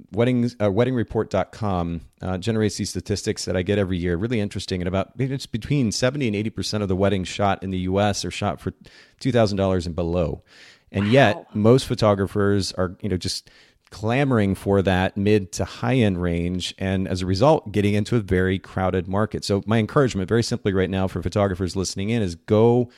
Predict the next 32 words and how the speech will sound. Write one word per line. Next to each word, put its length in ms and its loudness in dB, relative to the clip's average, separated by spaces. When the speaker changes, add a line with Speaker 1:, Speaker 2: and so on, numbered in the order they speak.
Speaker 1:
where 340 2
there 260 2
is 180 2
opportunity, 840 -2
even 180 2
if 100 -2
it's 160 -2
for, 380 4
you 120 2
know, 80 2
a 60 4
short 240 0
amount 240 0
of 60 -4
time, 480 -2
look 200 -2
for 80 -4
those 160 -2
opportunities. 680 0
And 80 -2
there 120 0
are 280 2
many 320 2
opportunities 720 -4
on 140 -2
that 180 -2
low 80 0
end 160 -2
side 140 0
of 40 -4
the 60 -6
market. 340 -4